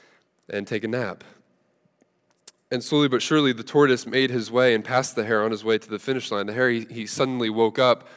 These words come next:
saw the tortoise crossing the finish line, and started running as fast as he could, but it was too late. The tortoise had won. It's a good story.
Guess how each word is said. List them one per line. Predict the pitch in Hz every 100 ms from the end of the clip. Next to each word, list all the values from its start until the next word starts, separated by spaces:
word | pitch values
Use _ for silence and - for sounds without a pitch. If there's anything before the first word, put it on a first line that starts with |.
| -
saw | - 131 143 143
the | 123
tortoise | - 151 123 -
crossing | - 131 135 135
the | 113
finish | - 139 -
line, | 107 104 113 110
and |
started | - 127 117
running | 120 120
as | 104 -
fast | 117 127
as | 143
he | 120
could, | 120 107 107 - - _
but | 107
it | 113
was | -
too | 185 160
late. | 120 107 - - - - - _ _ _ _ _ _ _ _ _
The | -
tortoise | - 120 110
had | 107
won. | 110 87 78 - _ _ _ _ _ _ _ _ _ _ _ _ _ _ _ _ _
It's | -
a |
good | 139
story. | - 127